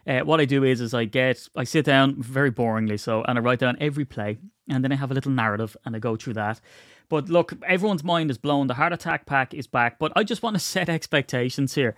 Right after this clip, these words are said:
'cause what I'll do a little bit later in the show, I canvass people on the Twitter, on X, I canvass your X, uh, to get,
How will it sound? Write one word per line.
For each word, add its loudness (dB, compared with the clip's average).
'cause -6
what 4
I'll 4
do 6
a 4
little 4
bit 0
later 4
in 4
the 4
show, 2
I 4
canvass 0
people -2
on 0
the -6
Twitter, -6
on 0
X, -8
I -2
canvass -2
your 0
X, -6
uh, -2
to -10
get, -2